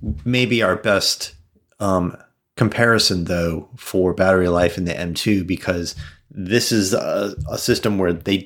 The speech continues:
didn't change anything else. The, the display's the same, the battery's the same, everything else. In the Air, that's a whole, the battery's a different size, the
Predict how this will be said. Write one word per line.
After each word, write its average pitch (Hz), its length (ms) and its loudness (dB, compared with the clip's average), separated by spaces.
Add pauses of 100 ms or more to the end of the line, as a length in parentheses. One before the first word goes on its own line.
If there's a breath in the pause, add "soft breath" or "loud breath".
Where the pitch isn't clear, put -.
(100)
didn't 117 280 0
change 107 340 -2
anything 92 380 -4
else. 76 240 -10
The, - 180 -6
the - 280 -8
display's 117 400 0
the 110 80 -2
same, 101 280 0
the 87 80 0
battery's 95 420 2
the 90 60 -4
same, 87 260 -4
everything 85 360 -6
else. 76 320 -10 (520 soft breath)
In 98 100 -6
the 101 160 -2
Air, 107 580 2 (100)
that's 110 200 0
a 123 40 2
whole, 110 280 2
the 90 240 -10
battery's 87 440 0
a 92 60 -2
different 85 340 -2
size, 82 640 -2
the 76 240 -8